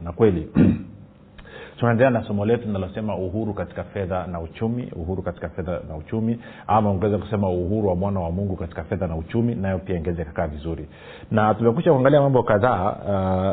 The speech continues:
uh, ya msingi. <laughs> Kama hujasikiliza vipindi vilivyopita, nitakushauri uweze kufanya hivyo. Tumezungumza mambo mazito, eh, mambo ya kutikisa,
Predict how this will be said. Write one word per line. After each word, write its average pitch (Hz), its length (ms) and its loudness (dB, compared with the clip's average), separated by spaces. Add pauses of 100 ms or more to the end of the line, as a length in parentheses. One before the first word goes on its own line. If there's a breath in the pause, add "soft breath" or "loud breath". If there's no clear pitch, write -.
uh, 104 80 -2
ya 101 120 4
msingi. 107 460 -2
<laughs> - 100 -6
Kama 170 120 2
hujasikiliza 131 480 2
vipindi 113 320 0
vilivyopita, 101 760 -2
nitakushauri 101 640 -4
uweze 101 220 0
kufanya 92 320 -2
hivyo. 123 320 0 (420 loud breath)
Tumezungumza 107 580 4
mambo 113 200 4
mazito, 95 680 -2 (220)
eh, 98 260 -2
mambo 110 300 2
ya 92 80 0
kutikisa, - 720 -4